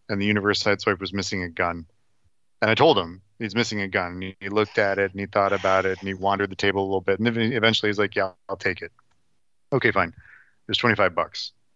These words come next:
He wanted to pay for it. Good to go. Um,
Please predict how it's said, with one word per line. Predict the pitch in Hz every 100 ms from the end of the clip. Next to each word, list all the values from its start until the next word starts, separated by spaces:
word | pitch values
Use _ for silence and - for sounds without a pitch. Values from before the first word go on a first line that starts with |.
| _ _ _ _ - -
He | 95
wanted | 90 98
to | -
pay | 156
for | 170 185
it. | - _ _
Good | 165 151
to |
go. | 123 92 - _ _ _ _ _ -
Um, | 104 98 95 95 107